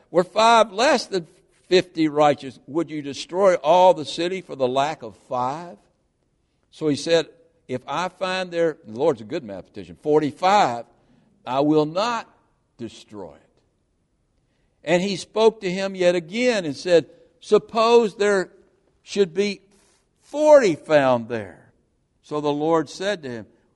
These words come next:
"I will not do it for the sake of the forty." Then he said to the Lord, uh, and then he said,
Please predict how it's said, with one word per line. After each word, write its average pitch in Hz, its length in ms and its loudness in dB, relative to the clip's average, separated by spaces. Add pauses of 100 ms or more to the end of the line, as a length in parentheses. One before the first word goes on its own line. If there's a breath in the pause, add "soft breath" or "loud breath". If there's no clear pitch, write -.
(320)
"I 117 160 2
will 131 180 -2
not 135 440 -6
do 143 220 -6
it 151 120 -8 (300)
for 131 100 -10
the 131 140 -4
sake 151 340 -10
of 165 80 -14
the 160 120 -16
forty." 196 640 -16 (580)
Then 196 160 2
he 190 100 -4
said 190 320 -6
to 180 100 -10
the 170 120 -10
Lord, 170 480 -6 (1200)
uh, 135 420 -2 (1300)
and 127 140 -14
then 156 100 -4
he 156 80 -6
said, 151 400 -8